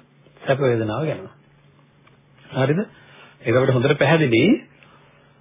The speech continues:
ආ, යමක් නැති වෙනකොට, දුක් ඇති වෙනකොට තමයි අපිට ඒකේ වටිනාකම දැනෙන්නේ. නේද? ඒ කියන්නේ දුක් වේදනා ඇති වෙනකොට, දැන් අපි මෙහෙම ඔහේ නිකන් ඉන්නවා, අපි නිරෝගී වුණාම තමයි අපිට තේරෙන්නේ. එක දවසක් මට නිරෝගීව ඉන්න තිබ්බනම්,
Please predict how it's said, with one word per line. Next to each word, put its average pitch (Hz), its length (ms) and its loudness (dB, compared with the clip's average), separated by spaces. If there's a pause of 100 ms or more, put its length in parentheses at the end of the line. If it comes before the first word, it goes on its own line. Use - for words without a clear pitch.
(280)
ආ, 127 260 2
යමක් 147 320 0
නැති 139 220 2
වෙනකොට, 165 420 4
දුක් 160 220 0
ඇති 147 220 0
වෙනකොට 180 380 4
තමයි 175 280 2
අපිට 165 180 2
ඒකේ 180 260 2
වටිනාකම 156 420 0 (720)
දැනෙන්නේ. 101 540 -8 (300)
නේද? 185 220 -4
ඒ 131 140 -4
කියන්නේ 131 380 0 (480)
දුක් 139 200 0
වේදනා 196 420 6
ඇති 147 220 2
වෙනකොට, 165 360 2 (180)
දැන් 131 200 0
අපි 127 160 -4
මෙහෙම 131 240 -2
ඔහේ 135 300 0
නිකන් 139 340 -4
ඉන්නවා, 160 240 -2
අපි 170 140 -6
නිරෝගී 143 540 4
වුණාම 170 320 4
තමයි 170 220 4
අපිට 160 180 0
තේරෙන්නේ. 175 380 2 (540)
එක 117 200 -20
දවසක් 123 600 -10
මට 127 180 -12 (540)
නිරෝගීව 127 500 0
ඉන්න 123 140 -2
තිබ්බනම්, 120 400 -6